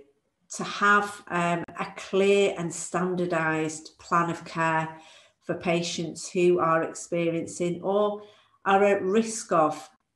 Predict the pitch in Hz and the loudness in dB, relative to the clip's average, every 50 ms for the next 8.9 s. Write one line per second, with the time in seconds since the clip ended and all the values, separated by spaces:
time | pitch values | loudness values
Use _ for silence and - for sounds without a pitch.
0 | _ 156 165 165 165 160 156 151 151 151 147 151 143 143 139 143 - - _ _ | _ 0 2 2 2 2 0 0 0 -2 -2 -4 -4 -4 -6 -8 -12 -20 _ _
1 | _ _ _ _ _ _ _ _ _ _ _ _ _ _ _ - 202 208 214 - | _ _ _ _ _ _ _ _ _ _ _ _ _ _ _ -4 -2 -2 -2 0
2 | - 220 214 214 196 214 - - - - 233 233 233 - - 294 285 285 240 240 | 0 0 0 0 -4 -6 -8 -12 -14 -6 -6 -6 -6 -2 0 2 2 2 2 0
3 | 247 233 - 220 - 196 220 220 - - - 247 247 - - 226 208 190 185 180 | -4 -2 0 0 -2 0 -2 -4 -4 -4 -4 -4 -4 -2 -2 -2 0 0 0 0
4 | 175 175 165 151 - - - 190 185 180 - 185 175 175 170 175 175 165 165 151 | 0 -2 -4 -6 -8 -6 -4 -4 -4 0 2 2 2 2 2 0 -2 -4 -4 -6
5 | - - - - 180 170 165 160 160 160 - - - - _ - 165 165 - - | -6 -10 -10 -6 -2 -2 -2 -2 -4 -8 -12 -14 -18 -16 _ -8 -8 -8 -8 -4
6 | - 190 202 196 196 196 180 180 180 180 - 175 170 180 185 190 196 196 196 190 | -2 -2 -2 0 0 2 2 2 0 -2 -6 -2 0 2 2 4 4 4 4 4
7 | 190 190 190 - - - - - - 170 170 170 175 170 170 - - - - 151 | 4 2 0 -4 -6 -12 -14 -10 -8 -4 -4 -2 -2 -4 -6 -8 -12 -8 -6 -6
8 | 143 - - - - - - - - - 185 180 185 180 180 175 175 | -6 -6 -10 -10 -10 -10 -10 -12 -6 -2 0 0 0 0 0 -2 -4